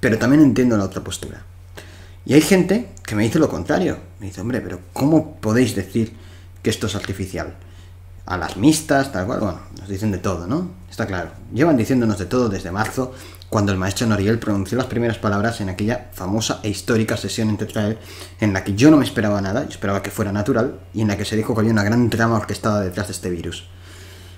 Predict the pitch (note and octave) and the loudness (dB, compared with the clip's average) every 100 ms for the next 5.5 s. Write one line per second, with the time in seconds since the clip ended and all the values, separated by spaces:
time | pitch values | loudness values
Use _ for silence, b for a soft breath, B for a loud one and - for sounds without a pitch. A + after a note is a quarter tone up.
0 | B G#2+ G#2 F2+ G#2 G#2+ A#2 - - - | B -4 -2 0 2 2 0 -4 -18 -20
1 | - - - - - - - - A#2+ G2 | -20 -20 -20 -20 -20 -20 -18 -6 -2 -2
2 | F2+ F2+ G2+ G2 G2+ G#2+ G#2+ G2+ A2+ G2+ | -2 -4 -2 0 0 0 0 0 0 0
3 | G2+ A2 A2 - G2+ - G2+ A2+ C3 C#3 | 0 -4 -8 -10 -10 -6 -2 2 2 2
4 | G2+ G#2 A2+ F#2+ G2 G2+ B2 F#2 F#2 - | 0 0 0 -2 -2 -2 -2 -2 -2 -4
5 | G#2 A2+ B2+ D#3+ | -2 2 2 0